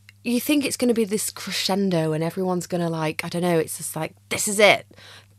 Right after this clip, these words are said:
You're gonna push the baby out." And I,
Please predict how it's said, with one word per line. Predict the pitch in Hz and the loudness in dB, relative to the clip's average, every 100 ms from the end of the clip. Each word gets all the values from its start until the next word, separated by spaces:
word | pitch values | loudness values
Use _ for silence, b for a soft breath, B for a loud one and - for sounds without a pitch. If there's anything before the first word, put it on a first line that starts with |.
| _ - | _ -2
You're | 190 | 0
gonna | 202 190 | 2 0
push | - 233 196 | -2 -4 -2
the | - | 4
baby | 202 202 190 | 8 8 8
out." | 175 156 143 - - B B B B B 196 | 6 6 4 2 -8 B B B B B 0
And | 196 196 - - - _ _ _ _ | 2 0 -4 -10 -20 _ _ _ _
I, | 139 | -2